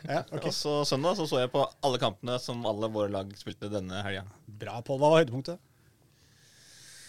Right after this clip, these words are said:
Speaker 2: Si det. Eh, det var vel, eh, det var vel gøy å se Frigg igjen nå. Mose, eh,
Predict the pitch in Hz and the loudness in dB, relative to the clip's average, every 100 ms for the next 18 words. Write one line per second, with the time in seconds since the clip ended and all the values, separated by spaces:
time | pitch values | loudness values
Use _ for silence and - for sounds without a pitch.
0 | - - - - - - - _ _ - | -20 -20 -20 -20 -20 -20 -20 _ _ -20
1 | - - - - 117 135 139 170 233 - | -20 -20 -14 -10 -8 -6 -2 -4 -6 -20
2 | - - - - 135 135 131 127 127 123 | -20 -20 -18 -12 -6 -4 -2 -2 -2 -4
3 | 120 117 113 110 104 104 117 107 104 131 | -4 -4 -4 -4 -6 -4 -2 0 -2 -2
4 | 143 143 139 131 127 120 110 - _ - | -2 -2 0 2 0 -2 -6 -14 _ -18
5 | - 113 113 110 107 151 143 156 165 165 | -12 -8 -4 -2 -2 -2 0 0 0 -2
6 | - 185 202 220 208 220 208 190 202 170 | -2 -4 -2 -2 -2 -6 -8 -6 -2 -2
7 | - 165 165 165 165 160 160 156 | -2 0 2 2 0 0 0 0